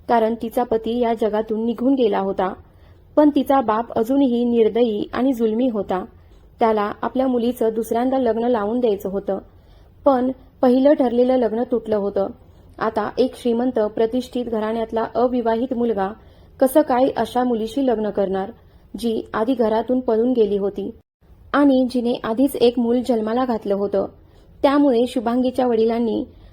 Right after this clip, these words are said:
आपल्या खानदानातीलच एका आजारी, अशक्त, बेबस माणसाशी तिचं लग्न लावून दिलं. त्या माणसाला आधीपासूनच एक मुलगी होती.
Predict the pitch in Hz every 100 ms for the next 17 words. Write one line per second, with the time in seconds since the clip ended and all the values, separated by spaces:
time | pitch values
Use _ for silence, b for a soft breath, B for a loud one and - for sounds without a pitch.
0 | b 254 269 285 277 240 233 240 262 254
1 | 262 254 214 - - 226 247 247 220 208
2 | 233 220 202 - 226 262 254 208 156 -
3 | b b - 254 226 247 254 233 214 202
4 | 233 233 220 254 247 277 220 254 269 214
5 | 208 208 190 190 - - b b b -
6 | 285 277 226 226 247 226 240 233 233 269
7 | 254 254 233 214 220 254 277 240 208 214
8 | 214 202 196 214